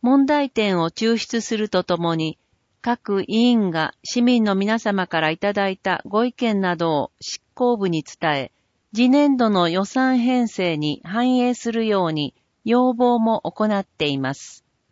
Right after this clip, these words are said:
今回の決算審査では、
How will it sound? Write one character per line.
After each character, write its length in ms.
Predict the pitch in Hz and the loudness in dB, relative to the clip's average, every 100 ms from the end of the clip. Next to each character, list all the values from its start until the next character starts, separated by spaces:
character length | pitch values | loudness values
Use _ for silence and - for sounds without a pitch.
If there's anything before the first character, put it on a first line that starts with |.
| _ _ _ _ _ _ _ _ | _ _ _ _ _ _ _ _
今 240 | - 302 277 | 0 2 2
回 300 | 233 196 175 | 2 0 0
の 160 | 147 | -2
決 260 | - 202 202 | -2 -6 -2
算 260 | 240 233 | -2 0
審 220 | 220 220 208 | 0 -2 -2
査 200 | 175 156 | -2 -2
で 120 | 143 | 0
は、 220 | 139 - | -2 -4